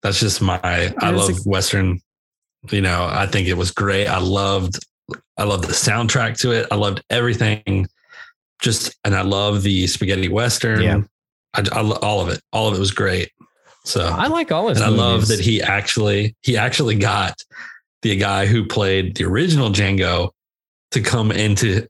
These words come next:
Speaker 1: and, and play a role in the movie, which was great.
Speaker 2: Oh, nice.
Speaker 3: He was in From Dusk Till Dawn.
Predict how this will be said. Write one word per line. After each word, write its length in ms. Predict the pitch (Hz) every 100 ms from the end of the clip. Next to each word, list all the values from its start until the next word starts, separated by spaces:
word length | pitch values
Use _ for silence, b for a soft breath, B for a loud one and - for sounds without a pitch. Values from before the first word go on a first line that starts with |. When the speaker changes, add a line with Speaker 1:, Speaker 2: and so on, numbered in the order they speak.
| _
Speaker 1:
and, 300 | 107 95 85 -
and 140 | 101
play 160 | 92 107
a 60 | 95
role 240 | 98 87
in 100 | 95
the 60 | 87
movie, 340 | 90 - - _ _ _
which 140 | 98 92
was 120 | 90
great. 300 | - 175 180
Speaker 2:
Oh, 160 | 185 180
nice. 600 | 160 151 160 151 - - _ _ _ _ b
Speaker 3:
He 140 | 156 190
was 160 | 135 113
in 380 | 139 170 185 95
From 300 | 92 110 98
Dusk 300 | 87 107 -
Till 160 | 110 90
Dawn. 520 | 104 110 82 82